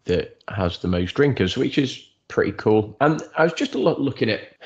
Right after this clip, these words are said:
a couple of well-known brands, a couple of things that they have, and, and I came across an interesting story, and I'll get to that in a second. But do you know any Czech beers?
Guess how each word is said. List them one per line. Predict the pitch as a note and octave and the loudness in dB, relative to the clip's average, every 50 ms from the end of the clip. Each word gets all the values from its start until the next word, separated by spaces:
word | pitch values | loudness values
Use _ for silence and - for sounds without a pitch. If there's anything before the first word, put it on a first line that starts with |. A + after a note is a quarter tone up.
| - - - | -12 -10 -10
a | - | -6
couple | - - A3+ - - F3+ | -2 -2 0 2 2 4
of | D3+ | 4
well-known | D3 D3 D3 C#3 C3 A#2+ B2 A2+ | 6 4 4 6 4 4 4 4
brands, | B2+ C3 C3 C3 C3 C3 B2+ - | 4 4 4 4 2 0 0 -2
a | |
couple | - - A#2 G#2 | -4 -8 -8 -8
of | A2 - | -8 -6
things | - A2+ A2 G2+ | -6 -6 -6 -6
that | G2+ | -6
they | - G#2 | -8 -6
have, | G2+ B2 B2+ B2+ A#2+ | -4 -2 -2 -2 -2
and, | A#2+ A2 G#2 - | -2 -4 -4 -4
and | - A2 | -4 -4
I | A2 | -4
came | - - D#3 C#3+ | -2 0 0 0
across | C3+ C3 - G#2+ - - | 0 -2 -4 -4 -2 -2
an | A2 | -2
interesting | G2+ F#2 - G#2+ - - G2 | -2 -2 -4 -4 -4 -4 -6
story, | - - G#2 G2+ | -2 -2 0 0
and | G2+ | 2
I'll | G#2 G2+ | 0 0
get | G2+ - - - | 0 -2 -6 -6
to | - - | -4 -4
that | F#2+ - | -4 -2
in | - - | -2 -4
a | F#2+ | -4
second. | - A#2+ A2+ A2+ - - G#2 F#2 | 0 0 0 0 -2 -4 -2 2
But | G#2 G#2 G2+ - - - _ - A2+ - | 2 2 2 0 -4 -10 _ -16 -14 -4
do | - - | 0 2
you | D3 | 4
know | D3+ | 4
any | D3 D3 | 4 4
Czech | C#3+ - D#3 C3 - - | 2 2 0 0 2 2
beers? | D3 D3 D#3 D#3+ D#3 - | 2 4 4 4 2 0